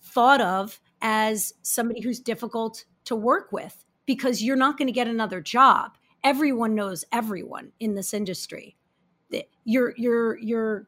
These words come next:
glam squad all knows each other. All the hairstylists know each other. All the makeup artists know each other. The lighting people know each other. The audio people know each other. The D Ps,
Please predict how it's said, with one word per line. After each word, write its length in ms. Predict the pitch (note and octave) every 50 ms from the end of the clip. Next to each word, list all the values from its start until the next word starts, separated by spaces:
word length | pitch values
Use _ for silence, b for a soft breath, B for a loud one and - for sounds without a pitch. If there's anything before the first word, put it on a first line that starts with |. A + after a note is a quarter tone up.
| _ _
glam 380 | - G#3+ A3 A3+ A#3+ C4 C#4 B3+
squad 520 | C4+ - - - A3 F#3+ F#3 F3 D#3+ - -
all 160 | A#3+ B3 B3
knows 300 | B3 A#3+ A#3+ A#3+ A#3 A#3
each 200 | A3 G3+ - -
other. 240 | G#3 E3+ D#3+ - -
All 220 | - A3+ A#3+ B3+
the 100 | B3 C4+ C4
hairstylists 840 | - B3+ B3+ B3+ B3+ - - - A3 G3+ G3 F#3 F3 F3 - -
know 180 | A3+ G3+ F3+ F3+
each 180 | E3+ - - G#3+
other. 220 | F#3 F3+ D#3+ D3 b b b b _
All 160 | - G#3+ A#3
the 80 | A#3+ C4
makeup 360 | C4 C#4 C#4+ C4+ D4 - -
artists 380 | B3 G#3 F#3+ F#3+ F3+ - - -
know 160 | G#3 F#3+ F#3
each 180 | F3 F3+ - -
other. 240 | F3+ E3 F3 E3+
The 100 | E3+ F#3
lighting 340 | - A#3+ C4 C4+ C4+ C4+ C4
people 260 | - - A3 - G#3
know 160 | G3 F#3+ F3 F3
each 200 | F3+ D#3+ - A3
other. 220 | F#3 F3 F3 F3+
The 140 | F3+ A3 B3+
audio 340 | C4+ C4+ C#4 C#4 C4 A#3 A3
people 320 | - - G#3+ G#3 - F#3+
know 180 | F#3+ F#3 F3 F3+
each 200 | F3+ - - -
other. 260 | F#3+ - G#3+ A3 B B B B B B B B B _ _ _ _ _ _
The 80 | - C4+
D 240 | - C4+ D4 D4 -
Ps, 600 | - - D#4+ D4+ C#4 G#3+ F3+ F#3 F3 D#3+ -